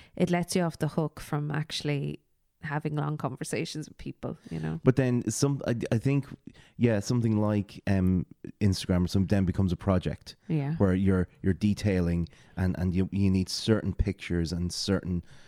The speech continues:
Speaker 2: li-, you know, lifestyle
Speaker 1: Mm.
Speaker 2: events, uh, you know, just to complete the picture.
Speaker 1: Yeah.
Speaker 2: Um, and that's when it becomes maybe a bit of a,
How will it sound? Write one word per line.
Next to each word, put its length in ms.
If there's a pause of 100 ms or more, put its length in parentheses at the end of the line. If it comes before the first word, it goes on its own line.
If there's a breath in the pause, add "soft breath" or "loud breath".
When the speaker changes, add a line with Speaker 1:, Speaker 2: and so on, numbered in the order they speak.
(340 loud breath)
Speaker 2:
li-, 300
you 200
know, 260
lifestyle 540
Speaker 1:
Mm. 40
Speaker 2:
events, 340
uh, 40
you 220
know, 100
just 220
to 40
complete 460
the 60
picture. 460 (240 soft breath)
Speaker 1:
Yeah. 280 (340)
Speaker 2:
Um, 320
and 180
that's 340
when 280
it 140
becomes 520
maybe 300
a 40
bit 180
of 80
a, 180